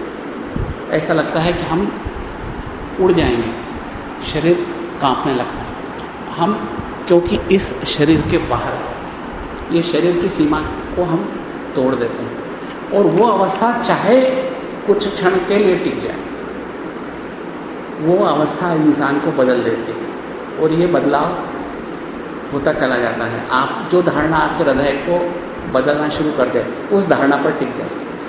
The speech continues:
वो किसी दिन आपको पूर्ण शिवावस्था तक निश्चित ले जाएगी। अगला है करंकिण्या, क्रोधनया, भैरव्या, लेलिहानया, खेचर्या, दृष्टिकाले च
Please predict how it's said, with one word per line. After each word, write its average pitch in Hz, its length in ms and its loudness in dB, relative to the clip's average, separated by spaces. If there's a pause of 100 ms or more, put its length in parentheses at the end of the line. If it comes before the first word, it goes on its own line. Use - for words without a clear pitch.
(120)
वो 214 140 8
किसी 208 260 4
दिन 208 160 6
आपको 190 280 4
पूर्ण 185 300 4
शिवावस्था 156 580 0
तक 139 240 -4
निश्चित - 300 -4
ले 62 100 -4
जाएगी। - 300 -6 (3250)
अगला 190 220 0
है 233 160 0 (120)
करंकिण्या, 214 680 4 (400)
क्रोधनया, 185 500 4 (280)
भैरव्या, 170 640 4
लेलिहानया, 143 760 4 (720)
खेचर्या, 208 500 6
दृष्टिकाले 170 680 2
च 196 220 2